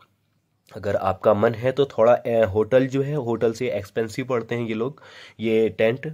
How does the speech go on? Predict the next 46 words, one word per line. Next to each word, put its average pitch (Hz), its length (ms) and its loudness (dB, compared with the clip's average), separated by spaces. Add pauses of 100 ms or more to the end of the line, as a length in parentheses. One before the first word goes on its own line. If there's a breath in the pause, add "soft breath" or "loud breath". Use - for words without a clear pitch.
पर 107 120 0
हाँ, 104 280 0
अगर 107 220 2
आपका 98 380 -2
मन 117 200 0
है 127 100 -4
तो 127 120 0
आप 127 180 0
लोग 151 240 0 (580 soft breath)
स्टे 110 220 -6
कर 104 100 -2
सकते 95 280 -10
हैं। 98 80 -2
और 101 200 0
हमने 107 220 -4
लगातार 104 440 2
सफ़र 117 260 -2
शुरू 110 240 -4
किया 110 220 -4
था 117 240 -2
अपना 107 360 -4 (520 loud breath)
चोपता 110 400 -2
की 120 120 -2
तरफ, 131 280 0
और 98 280 -4 (120)
इसी 120 200 -6
बीच, 117 260 -2 (400)
बीच 107 440 -6
में, 123 240 6 (460)
रास्ते 107 360 0
में 120 160 2
लगातार 107 480 4
बर्फ़ 110 240 4
भी 120 160 -4
गिर 123 160 -2
रही 113 160 0
थी, 123 160 -8 (480 soft breath)
कभी 110 260 -4
ज़्यादा 107 300 4
हो 127 140 2
रही 123 120 0
थी, 127 100 -2
कभी 117 260 0
रुक 110 200 -4
रही 110 120 -4
थी, 117 120 -10